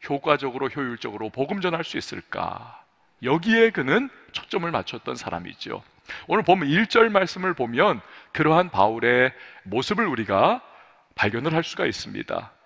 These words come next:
그들이 암비볼리와 아볼로니아로 다녀가 데살로니가에 이르니 거기 유대인의 회당이 있는지라. 여러분, 로마 제국에 대해서, 음, 우리가, 아, 많은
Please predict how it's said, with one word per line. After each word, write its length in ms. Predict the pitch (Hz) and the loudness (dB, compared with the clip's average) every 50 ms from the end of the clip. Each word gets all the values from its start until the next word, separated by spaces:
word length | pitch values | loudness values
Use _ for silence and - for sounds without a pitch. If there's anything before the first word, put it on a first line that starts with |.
| _ - | _ -6
그들이 540 | - 160 160 160 131 127 147 123 95 90 - | -2 2 2 4 4 4 4 2 0 -2 0
암비볼리와 1080 | - - 113 120 135 143 156 156 208 202 175 165 139 120 113 101 95 90 87 87 - - | 4 4 4 4 4 0 -2 0 0 2 2 2 0 0 0 0 2 0 0 0 2 6
아볼로니아로 840 | - 110 120 - 160 175 190 196 190 185 175 170 165 160 156 160 165 | 6 8 8 8 6 4 4 4 4 4 4 4 2 2 2 2 -2
다녀가 580 | - 117 92 92 92 92 - - 90 92 95 - _ - _ _ _ | -2 -4 -4 -4 -6 -6 -4 -4 -4 -4 -6 -8 _ -20 _ _ _
데살로니가에 800 | - - 107 110 - 143 160 180 185 190 190 196 190 196 202 196 | 0 2 2 4 4 4 4 4 4 0 2 4 4 4 6 4
이르니 480 | 170 123 110 101 98 95 92 90 92 - _ _ _ _ - | 4 2 0 -4 -4 -6 -8 -10 -14 -18 _ _ _ _ -6
거기 380 | - 110 110 104 110 113 107 | -4 -4 -2 -2 -4 -6 -4
유대인의 720 | 104 127 143 139 175 165 160 156 143 135 135 139 143 147 151 - - - - - - - | -4 -2 2 4 4 4 4 4 2 2 4 6 4 4 2 0 -6 -20 -20 -14 -2 2
회당이 520 | 143 131 - 127 127 127 131 135 151 180 185 | 2 4 6 6 4 4 4 0 -2 -4 -4
있는지라. 1000 | 160 151 156 165 175 170 156 - 104 90 90 85 80 78 85 87 95 104 104 - _ _ _ _ _ _ _ _ _ _ _ _ _ _ _ _ - - - - - - - - - _ _ _ _ - | -4 -4 -4 -4 -4 -4 -6 -6 -4 -2 0 0 -2 -2 -6 -10 -14 -18 -20 -20 _ _ _ _ _ _ _ _ _ _ _ _ _ _ _ _ -20 -16 -14 -12 -12 -12 -12 -14 -18 _ _ _ _ 2
여러분, 220 | 117 147 175 190 160 | 2 4 4 4 6
로마 920 | 143 151 170 170 175 175 175 170 175 175 175 175 175 175 180 180 180 175 - - - - - _ _ _ _ _ _ | 6 6 8 8 8 8 10 10 8 8 6 4 2 0 -2 -6 -8 -10 -14 -18 -20 -20 -20 _ _ _ _ _ _
제국에 400 | - - 139 131 135 123 131 131 | -4 -2 -2 -2 0 2 2 2
대해서, 520 | 117 - 101 95 98 92 - - 110 98 98 - _ _ _ _ _ - | 2 2 -2 -2 -2 -4 -6 -6 -8 -8 -10 -12 _ _ _ _ _ -16
음, 80 | 104 101 | -12 -8
우리가, 440 | 127 120 117 110 113 113 117 113 113 - - - - | -6 -4 0 2 4 4 4 2 0 -6 -20 -12 -6
아, 100 | - 85 | -6 -4
많은 640 | 85 87 90 101 110 120 127 117 104 117 185 247 269 | 0 4 4 4 4 4 2 -4 -4 -4 -6 -6 -8